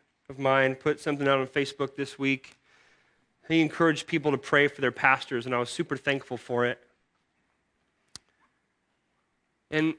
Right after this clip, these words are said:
this, one of the stats on there was that seven thousand churches close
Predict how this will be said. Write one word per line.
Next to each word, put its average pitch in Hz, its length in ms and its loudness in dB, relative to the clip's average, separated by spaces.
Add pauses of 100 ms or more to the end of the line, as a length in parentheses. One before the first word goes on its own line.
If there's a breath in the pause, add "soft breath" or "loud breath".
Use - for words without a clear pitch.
(100)
this, 151 240 -2
one 170 180 0
of 175 80 2
the 170 60 0
stats 160 460 2
on 143 160 2
there 135 200 4
was 123 200 -6
that 127 240 0
seven 175 420 0
thousand 143 680 2
churches 131 560 -6
close 117 680 -4